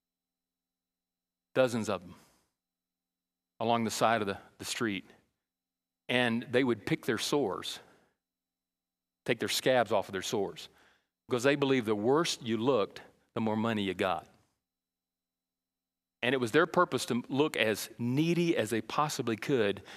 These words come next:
to gain sympathy and compassion from those who would get off the bus. So as soon as you stepped off, you would see these people.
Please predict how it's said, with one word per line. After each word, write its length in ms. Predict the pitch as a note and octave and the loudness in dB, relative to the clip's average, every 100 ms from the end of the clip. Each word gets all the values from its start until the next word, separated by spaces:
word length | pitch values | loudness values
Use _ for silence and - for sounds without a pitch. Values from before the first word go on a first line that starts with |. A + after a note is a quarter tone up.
| - - | -20 -8
to 80 | A#2+ | -4
gain 260 | A2 B2 | 0 0
sympathy 580 | A2 - - F3+ D#3 C#3+ | 0 0 0 0 0 0
and 120 | A#2 | -2
compassion 640 | G#2+ A2 - C#3 D3+ - G#2+ | -2 -4 2 2 2 0 -2
from 160 | A#2+ | 0
those 200 | A2+ B2+ | 2 0
who 100 | B2+ | 0
would 80 | A2+ | 0
get 100 | A#2 | 2
off 140 | A#2 G#2+ | 2 0
the 80 | |
bus. 360 | G2+ B2 G#2+ - - - | 0 2 2 0 -10 -14
So 120 | - | -6
as 60 | A#2 | -4
soon 140 | - | 0
as 80 | E3+ | 0
you 80 | D3+ | 0
stepped 300 | - C3+ - | 0 0 2
off, 260 | B2+ G#2+ A#2 | 0 0 -4
you 60 | |
would 100 | A2 | -4
see 160 | G2+ A#2+ | -2 -4
these 220 | G2+ F#2+ | -4 -6
people. 220 | - - | -8 -14